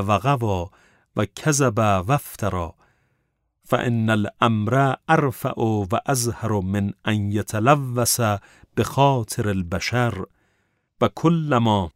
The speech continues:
یصوره العالم الراسخ، فهو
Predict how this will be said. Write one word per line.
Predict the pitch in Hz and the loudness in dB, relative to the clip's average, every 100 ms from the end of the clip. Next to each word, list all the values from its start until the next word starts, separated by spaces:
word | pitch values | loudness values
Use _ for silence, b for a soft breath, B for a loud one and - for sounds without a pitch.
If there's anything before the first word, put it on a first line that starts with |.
| - | 0
یصوره | 120 107 131 117 113 143 160 123 | 2 4 4 2 2 4 4 4
العالم | 120 110 104 123 143 135 123 113 | 0 0 2 4 4 2 0 0
الراسخ، | 104 95 120 139 127 - 113 92 - b b b b | -2 0 2 2 2 0 0 -4 -8 b b b b
فهو | - 90 107 98 123 123 | 0 0 0 2 2 2